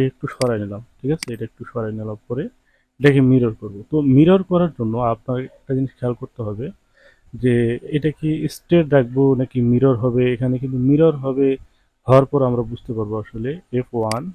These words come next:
তারপর হচ্ছে এক্স, এখান থেকে এখানে দিলাম, তারপর সিমেট্রাইজ, এটাকে আমরা কোন পার্টটা নেব, ফরম পার্টটা নেব নাকি ব্যাক পার্টটা নেব?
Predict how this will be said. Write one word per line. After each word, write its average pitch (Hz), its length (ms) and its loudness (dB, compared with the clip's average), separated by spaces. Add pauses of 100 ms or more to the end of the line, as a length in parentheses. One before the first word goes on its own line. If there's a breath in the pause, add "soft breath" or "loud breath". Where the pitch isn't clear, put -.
(960)
তারপর 117 300 -4 (100)
হচ্ছে 117 320 -6 (680)
এক্স, - 220 -12 (1120)
এখান 123 240 -4
থেকে 120 220 -8
এখানে 117 280 -4
দিলাম, 120 220 -6 (1200)
তারপর 117 340 -2 (140)
সিমেট্রাইজ, 139 560 -2 (140)
এটাকে 131 260 -2
আমরা 123 140 -2 (340)
কোন 160 120 2 (100)
পার্টটা - 360 -4
নেব, 101 120 -6 (200)
ফরম 135 260 2
পার্টটা 151 280 -8
নেব 165 120 -4 (220)
নাকি 117 180 -8 (100)
ব্যাক 113 200 -4
পার্টটা 110 280 -12
নেব? 101 120 -14